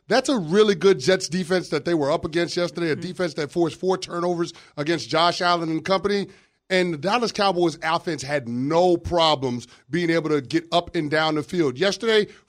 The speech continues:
Speaker 1: four scoring drives of seventy yards or more on the season. They have eight scoring drives of sixty yards or more. It's incredible what they were able to do, and especially being able to get the ball to their playmakers last night.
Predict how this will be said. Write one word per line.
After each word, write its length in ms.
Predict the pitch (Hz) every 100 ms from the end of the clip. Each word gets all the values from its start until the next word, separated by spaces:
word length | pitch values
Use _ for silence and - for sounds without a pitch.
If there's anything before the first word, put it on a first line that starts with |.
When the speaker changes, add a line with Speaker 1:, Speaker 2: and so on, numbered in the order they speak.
| _
Speaker 1:
four 300 | 240 269 302
scoring 540 | - - 247 262 262 214
drives 540 | 226 226 240 262 - - _ -
of 180 | 190 -
seventy 420 | - 220 240 247
yards 520 | 202 185 202 214 202 -
or 200 | 180 160
more 340 | 170 202 220 -
on 200 | 208 226
the 60 | 190
season. 420 | - 240 226 214
They 100 | 202
have 260 | 185 185 143 _
eight 260 | 220 285 277 - _ _
scoring 520 | - - 240 247 233
drives 460 | 190 208 208 208 202
of 180 | 220 -
sixty 460 | - 254 - 240
yards 480 | 214 180 180 180 180
or 180 | 175 165
more. 300 | 160 160 127 - _
It's 220 | 202 220 220
incredible 640 | 185 - 208 220 196 196
what 180 | 196 190
they 80 | 196
were 160 | 185
able 240 | 175 185 175
to 100 | 156
do, 380 | 180 190 190 - - 180
and 120 | 185
especially 440 | - 262 247 220
being 200 | 165 196
able 140 | 190 175
to 60 |
get 180 | 156 180
the 80 | 147
ball 260 | 160 170 170
to 100 | 170
their 160 | 165
playmakers 520 | 160 185 165 165 160
last 360 | 170 196 190 -
night. 260 | 170 170